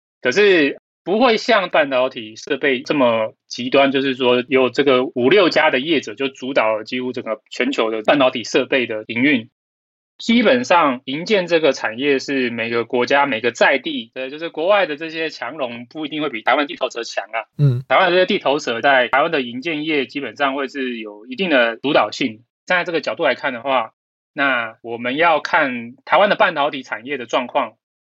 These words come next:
Speaker 1: 那当然是以台湾的工程业者来作为主要的观察。应该是说晶圆制造厂它在哪里设点，那那个点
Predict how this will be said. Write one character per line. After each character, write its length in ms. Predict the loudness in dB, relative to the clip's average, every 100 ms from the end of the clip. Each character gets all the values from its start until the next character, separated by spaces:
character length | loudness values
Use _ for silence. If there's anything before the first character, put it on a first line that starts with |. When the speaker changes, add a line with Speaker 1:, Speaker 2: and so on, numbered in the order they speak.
| -6
Speaker 1:
那 100 | -2
当 160 | 0 0
然 80 |
是 160 | -2 -10
以 80 | -10
台 220 | -6 -2
湾 200 | 0 0
的 400 | -2 -6 -8 -4
工 220 | -2 0
程 200 | -2 -2
业 200 | 0 0
者 180 | -2 -4
来 160 | -4 -2
作 240 | 0 0
为 360 | -2 -8 -14 -18
主 160 | -6 2
要 160 | 2
的 120 | 2
观 220 | 2 2 2
察。 200 | -4 -14 _ -2
应 100 | 2
该 160 | 4
是 80 | 4
说 420 | 6 6 6 2 _ _ _
晶 280 | -2 4 4
圆 240 | 4 2
制 180 | -4 -4
造 240 | 2 2
厂 240 | 2 0 -2
它 140 | -2 0
在 440 | 2 4 2 0 -2
哪 160 | 0
里 120 | 0 -4
设 240 | -2 -2
点， 280 | -2 -10 -12 _ _ -6
那 120 | -2
那 140 | 0
个 120 | 0
点 380 | -2 -6 -10 -12